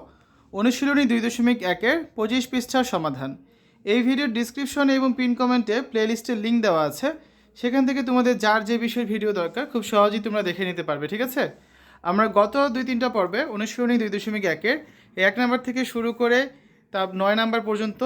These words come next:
এই প্রশ্নগুলো সমাধান করেছি। আজকে আমরা পঁচিশ পৃষ্ঠার দশ, এগারো, বারো, তারপর হচ্ছে তেরো, চোদ্দো, পনেরো, ষোলো এই সাতটা প্রশ্ন সমাধান করবো, ঠিক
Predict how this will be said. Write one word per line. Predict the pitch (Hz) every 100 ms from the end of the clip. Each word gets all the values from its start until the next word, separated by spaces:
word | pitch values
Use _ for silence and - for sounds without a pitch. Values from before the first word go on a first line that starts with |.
| 294 190
এই | 185
প্রশ্নগুলো | 202 214 202
সমাধান | 196 190 180 196
করেছি। | 190 196 190 - 349 - -
আজকে | 170 - 214
আমরা | 220
পঁচিশ | 202 214 240 240
পৃষ্ঠার | 240 233 240 240 247 - _ _ _
দশ, | 156 185 196 214 226 - 185 190
এগারো, | 202 208 214 214 185
বারো, | 185 190 202 202
তারপর | 190 170 185
হচ্ছে | 185 196 -
তেরো, | 196 190 202
চোদ্দো, | 208 208 196 202
পনেরো, | 196 190 190 190
ষোলো | 196 143 123 - - -
এই | 175
সাতটা | 208 214 233
প্রশ্ন | 220 226 208
সমাধান | 185 170 175
করবো, | 156 156
ঠিক | 214